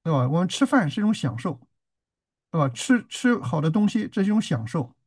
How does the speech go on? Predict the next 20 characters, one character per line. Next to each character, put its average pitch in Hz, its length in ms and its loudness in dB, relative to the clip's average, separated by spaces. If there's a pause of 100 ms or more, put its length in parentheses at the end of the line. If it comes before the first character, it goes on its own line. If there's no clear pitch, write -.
(760)
对 151 100 0
吧？ 120 240 2 (680)
所 247 200 4
以 202 260 4 (300)
神 226 360 6
给 254 140 6
我 220 100 6
们 175 100 4
的 190 80 0
这 190 140 0
些 196 120 0
美 165 280 2
好， - 340 -6 (1400)
我 160 140 0
们 175 100 2
感 127 200 2
谢 156 140 0
他 147 160 -2
吗？ 135 240 -2 (1800)
不。 127 240 -2